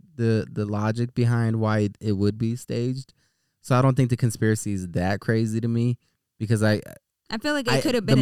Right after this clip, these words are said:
Speaker 2: an act
Speaker 1: motive.
Speaker 2: of desperation.
Speaker 1: Yeah, the
Speaker 2: Yeah.
Speaker 1: motive, the motive is clear to me, wha-, what they would, what the government would gain from, from doing something like that. So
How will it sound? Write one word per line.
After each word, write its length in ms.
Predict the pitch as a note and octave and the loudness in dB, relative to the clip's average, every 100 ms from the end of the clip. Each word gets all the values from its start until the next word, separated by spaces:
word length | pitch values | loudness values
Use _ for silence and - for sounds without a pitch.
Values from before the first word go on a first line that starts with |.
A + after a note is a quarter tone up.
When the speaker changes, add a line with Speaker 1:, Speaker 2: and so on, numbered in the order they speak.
| D3+ | 6
Speaker 2:
an 20 | |
act 180 | D#3 C3+ | 6 6
Speaker 1:
motive. 120 | A2+ | 4
Speaker 2:
of 120 | - | 0
desperation. 760 | F#3+ F3+ - E3+ D#3+ F3 - D3 | -4 -6 -6 -8 -6 -6 -8 0
Speaker 1:
Yeah, 160 | D3 C#3 | 4 4
the 100 | B2+ | 4
Speaker 2:
Yeah. 140 | A#2+ | 4
Speaker 1:
motive, 340 | C#3 D3 C3 | 4 4 2
the 60 | A2+ | 0
motive 380 | A#2+ D3 C#3 A2+ | -2 0 0 -2
is 100 | G#2 | -4
clear 260 | - A#2+ G#2+ | -4 -2 -2
to 60 | |
me, 160 | G2 F#2+ | -2 -4
wha-, 300 | F#2+ F2+ D#2+ | -4 -4 -4
what 240 | G#2 G#2+ - | -2 -2 -2
they 120 | G#2+ G#2 | -2 0
would, 240 | G2+ F#2 _ _ _ _ _ _ | 0 -4 _ _ _ _ _ _
what 120 | B2 | -4
the 80 | A#2+ | -2
government 360 | A#2 G#2+ A2 G2+ | 0 2 2 0
would 160 | G#2 G#2 | -2 -2
gain 360 | G2+ G2 G#2 | 0 2 0
from, 340 | F#2+ F#2+ F2+ - | 0 -2 -2 -4
from 200 | - F#2+ | -4 0
doing 180 | G2 F#2+ | 0 -2
something 260 | F2+ F2+ | -6 -8
like 160 | F2+ F#2 | -10 -10
that. 200 | - - | -12 -10
So 240 | - - | -10 -10